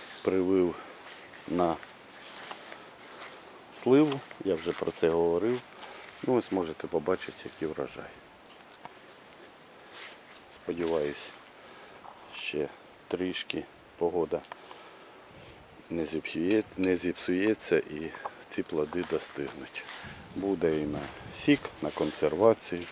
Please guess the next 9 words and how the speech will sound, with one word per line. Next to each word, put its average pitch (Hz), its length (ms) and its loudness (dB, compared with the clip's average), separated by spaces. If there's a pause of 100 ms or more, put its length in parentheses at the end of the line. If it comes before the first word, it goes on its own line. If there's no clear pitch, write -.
(540)
і 117 60 6
так 98 220 8
поїсти 69 500 -4
свіжими. 65 500 -6 (1400)
Кому 92 360 8 (220)
цікаво, 80 460 8 (160)
як 85 160 6
буде 76 360 0 (280)
розвиватися 78 720 2